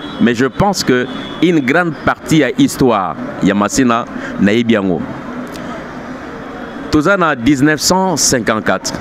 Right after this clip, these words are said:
OK? Na tango wana boye, président Kasavubu, ere wana akomi nano président te.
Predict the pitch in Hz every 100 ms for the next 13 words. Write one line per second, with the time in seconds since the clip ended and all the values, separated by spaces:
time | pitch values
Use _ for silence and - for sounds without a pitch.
0 | - - - 104 135 202 202 - - -
1 | 151 - - 113 - 180 156 151 156 151
2 | 131 117 - 127 110 120 143 - 113 113
3 | 104 107 90 87 - - - - - -
4 | - - - 131 123 123 113 - 101 95
5 | 147 147 135 123 107 98 71 - 98 85
6 | 95 104 107 190